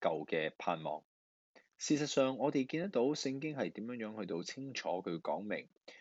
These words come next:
上帝嘅子民係被收納。保羅嘅命令係要我哋向全世界去到禱告，並唔係冇原因嘅。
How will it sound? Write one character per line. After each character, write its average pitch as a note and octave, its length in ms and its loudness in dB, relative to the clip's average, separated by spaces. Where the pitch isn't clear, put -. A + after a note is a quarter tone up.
上 A2 360 0
帝 A2 80 0
嘅 G#2 140 2
子 - 200 -12
民 A2 120 -4
係 E2+ 460 -6
被 D#2 300 -2
收 - 280 -4
納。 F#2 200 0
保 A2+ 140 8
羅 G#2+ 440 8
嘅 A2+ 300 4
命 G#2 320 -4
令 G2+ 300 0
係 - 160 -2
要 G#2 140 4
我 G2+ 140 4
哋 F2 220 2
向 G#2+ 300 0
全 E2 400 -6
世 G2 160 -2
界 F#2+ 340 0
去 - 100 -4
到 F2 100 -4
禱 F2 260 -2
告， F2 260 4
並 A2 200 2
唔 E2 40 -4
係 F2+ 180 2
冇 F2 220 0
原 E2 160 -6
因 A2 260 -4
嘅。 D2+ 220 -4